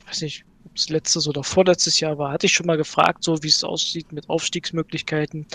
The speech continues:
Und da wurde mir eigentlich gesagt, hm, naja, sieht schlecht aus, weil, hm, die Geschäftsleitung, hm, möchte das eigentlich nicht so, bla, bla, bla. Dann habe ich mich so ein bisschen damit abgefunden, äh, wollte mich dann eigentlich auch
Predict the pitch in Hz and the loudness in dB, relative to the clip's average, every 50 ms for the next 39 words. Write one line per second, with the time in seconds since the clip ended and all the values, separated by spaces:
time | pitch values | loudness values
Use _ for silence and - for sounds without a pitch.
0 | - - - - - - - - 151 147 - 190 196 185 180 151 160 170 170 156 | -12 -12 -12 -14 -16 -16 -6 0 2 6 8 8 8 8 6 2 2 0 -2 -4
1 | - - 156 - - 156 151 - - - 165 165 165 160 156 151 156 160 156 165 | -4 -4 -4 -2 0 -2 -2 -2 -6 -10 -10 -8 -6 -4 -2 -2 0 0 0 0
2 | - - - - - - 180 180 - - 185 175 170 175 170 - - 151 151 156 | -2 -2 -4 0 0 2 2 0 0 0 0 2 4 4 2 2 0 -2 0 2
3 | 156 156 160 160 - - 160 160 160 156 147 - - 147 151 147 143 - 156 147 | 2 4 2 2 0 -4 -10 -8 -8 -10 -10 -10 -8 -6 -6 -4 -4 -4 -4 -4
4 | - - 147 143 - 151 147 143 180 156 156 156 151 156 147 - - 156 147 151 | -4 -6 -6 -4 -4 -6 -8 -8 -10 -12 -10 -10 -8 -8 -6 -6 -6 -6 -6 -4
5 | 165 - 185 175 160 147 - - 220 233 - - 208 196 190 185 - - 135 139 | 0 0 0 0 0 -2 0 2 2 2 4 2 2 2 2 0 0 -2 -4 -2
6 | 143 - - 185 196 196 196 190 - - - - - - - - - - - - | -2 -2 2 2 4 4 4 0 -2 -6 -14 -14 -14 -12 -12 -12 -12 -12 -14 -16
7 | - _ _ - - 170 165 160 160 185 175 170 165 165 175 196 175 180 190 175 | -18 _ _ 4 6 6 6 6 2 -2 -2 2 4 6 6 6 6 6 6 4
8 | - 170 156 143 208 - - 202 175 156 147 151 - - - - 240 - - 240 | 4 2 0 0 0 0 0 -2 -2 -4 -4 -6 -10 -10 -8 -8 -8 -2 -2 -2
9 | 233 226 233 226 220 220 214 202 - _ _ _ _ _ _ _ _ _ - _ | -2 -4 -8 -8 -8 -8 -10 -12 -14 _ _ _ _ _ _ _ _ _ -14 _
10 | - 165 165 165 165 165 165 160 160 - 165 151 160 175 175 185 185 185 185 - | -2 0 2 2 2 4 4 4 2 2 2 4 4 4 4 4 2 2 2 2
11 | - 180 165 - 165 165 175 175 180 - - - - 156 - | 2 0 0 2 0 0 0 -2 -2 -2 0 0 -2 -2 -4